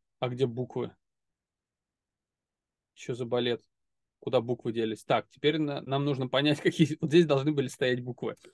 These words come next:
А, давайте разберёмся. Что здесь есть что. А, соответственно, есть буковка F,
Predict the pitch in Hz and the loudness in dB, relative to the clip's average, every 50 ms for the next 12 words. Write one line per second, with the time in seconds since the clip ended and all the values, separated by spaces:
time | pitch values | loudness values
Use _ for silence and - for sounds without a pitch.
0 | _ _ _ _ _ _ - 139 123 120 120 120 120 120 123 120 117 117 117 117 | _ _ _ _ _ _ -4 -2 -2 0 0 0 -2 -2 -2 -2 -2 -4 -4 -4
1 | 113 123 117 123 127 127 - - 120 113 113 123 123 120 120 117 - - - 120 | -4 -4 -2 -2 -2 -2 -4 -8 -8 -8 -6 -4 -2 -2 -2 -2 -4 -6 -8 -8
2 | 113 113 _ _ _ _ _ _ _ _ _ _ _ _ _ _ _ _ _ _ | -8 -10 _ _ _ _ _ _ _ _ _ _ _ _ _ _ _ _ _ _
3 | _ _ _ _ _ _ _ _ _ _ _ _ _ _ _ _ _ _ _ _ | _ _ _ _ _ _ _ _ _ _ _ _ _ _ _ _ _ _ _ _
4 | _ _ - - _ _ _ - - - - 131 127 123 117 - 123 127 123 117 | _ _ -20 -20 _ _ _ -20 -14 -6 -4 -2 -2 -2 -4 -4 -4 -4 -4 -4
5 | - - 135 120 120 120 110 - _ _ - - - - _ 139 120 117 107 - | -4 -10 -6 -2 -2 -2 -2 -4 _ _ -18 -18 -18 -8 _ -4 -2 -2 -4 -6
6 | _ _ _ _ - - _ _ _ _ _ _ _ _ _ _ _ _ _ _ | _ _ _ _ -20 -20 _ _ _ _ _ _ _ _ _ _ _ _ _ _
7 | _ _ _ - 151 143 139 135 135 135 135 131 131 131 131 131 127 123 123 123 | _ _ _ -2 0 2 2 0 0 0 0 0 0 -2 -2 -2 -4 -4 -6 -8
8 | - _ _ _ _ _ _ _ _ _ _ _ _ - 135 131 - 160 170 165 | -10 _ _ _ _ _ _ _ _ _ _ _ _ -2 -2 0 4 2 2 2
9 | - - - 139 127 117 104 - _ _ _ _ 131 147 214 220 170 - 139 160 | 2 -4 -8 -6 -6 -6 -6 -10 _ _ _ _ 4 4 4 4 2 0 0 -2
10 | 202 180 175 147 - _ 156 131 127 127 - - _ 185 214 247 233 - - - | 2 2 2 0 0 _ 4 4 4 4 2 2 _ 2 2 2 2 -4 -16 -20
11 | - | -16